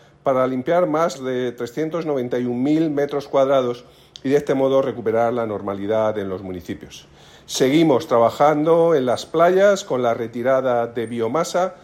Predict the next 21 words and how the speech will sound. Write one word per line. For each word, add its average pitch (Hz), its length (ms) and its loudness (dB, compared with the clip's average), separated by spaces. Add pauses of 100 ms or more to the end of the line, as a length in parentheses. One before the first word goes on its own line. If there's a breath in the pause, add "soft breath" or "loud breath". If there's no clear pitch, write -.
(220 loud breath)
y 127 80 -4
evitando 165 600 0
de 156 160 -2
este 151 200 -4
modo 160 440 0
que 135 100 -6
la 123 160 0
descomposición 139 1080 -2
genere 131 640 -2
incremento 131 640 -2
en 135 80 -2
el 117 100 -2
consumo 120 720 -2 (420 loud breath)
de 156 140 4
oxígeno 135 680 2
y, 127 80 0
por 117 160 0
tanto, 135 480 2
ayudar 127 420 2
al 117 140 2
equilibrio 123 580 0